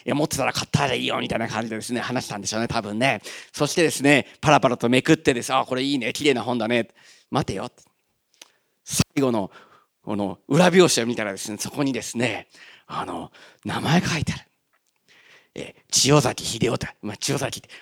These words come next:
あの、千代崎、あんまりある名前じゃないかもしれませんけど、この千代崎萌子さんのおじい様であるんですけれども、この千代崎秀夫って名前が書いてある。「あ、これ僕の本だ！」って。もちろんその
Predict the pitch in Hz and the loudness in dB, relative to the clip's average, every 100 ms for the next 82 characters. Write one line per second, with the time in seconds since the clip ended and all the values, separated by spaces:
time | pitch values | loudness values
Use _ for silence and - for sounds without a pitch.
0 | - 113 107 - 139 127 120 151 156 147 | -14 -10 -8 -2 0 0 2 4 6 6
1 | 127 107 113 110 101 113 95 - - - | 2 0 -4 -4 -4 -4 -6 -12 -14 -14
2 | - - - - 92 80 - - - 117 | -14 -20 -20 -12 -12 -12 -16 -8 -4 -4
3 | - 104 143 104 85 85 - - _ 127 | -4 0 2 0 -8 -10 -16 -20 _ -4
4 | 151 214 123 95 90 98 85 78 - 95 | 0 0 0 -6 -6 -6 -8 -10 -10 -10
5 | 95 139 156 98 - - 120 117 - 202 | 0 4 6 4 -8 -12 -10 -4 2 2
6 | 185 131 151 147 - - - 120 151 - | 2 0 2 2 0 -14 -6 -2 -2 -4
7 | - 131 160 214 185 180 147 - _ _ | -6 0 4 4 2 -2 -6 -10 _ _
8 | _ _ _ _ _ _ _ _ _ _ | _ _ _ _ _ _ _ _ _ _
9 | _ _ _ 254 339 - 277 233 320 370 | _ _ _ 12 12 12 6 8 8 10
10 | 339 262 262 214 180 - - _ _ _ | 10 10 10 8 8 2 -16 _ _ _
11 | _ _ _ _ _ _ _ _ _ _ | _ _ _ _ _ _ _ _ _ _
12 | _ _ _ _ _ _ _ _ _ 143 | _ _ _ _ _ _ _ _ _ -2
13 | 196 349 330 214 185 156 147 | 2 6 6 6 4 2 0